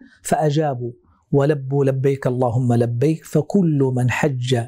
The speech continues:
بيت الله الحرام إلى قيام الساعة فقد أصابته دعوة الخليل إبراهيم عليه السلام".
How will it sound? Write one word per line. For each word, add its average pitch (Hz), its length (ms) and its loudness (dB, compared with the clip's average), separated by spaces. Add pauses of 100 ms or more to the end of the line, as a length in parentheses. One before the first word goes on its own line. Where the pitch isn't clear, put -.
(380)
بيت 185 320 0
الله 160 400 0
الحرام 160 480 0
إلى 160 200 2
قيام 160 360 0
الساعة 165 440 0
فقد 156 260 -2
أصابته 139 600 0
دعوة 123 380 0
الخليل 120 480 -2
إبراهيم 113 460 -2
عليه 101 220 -4
السلام". - 380 -6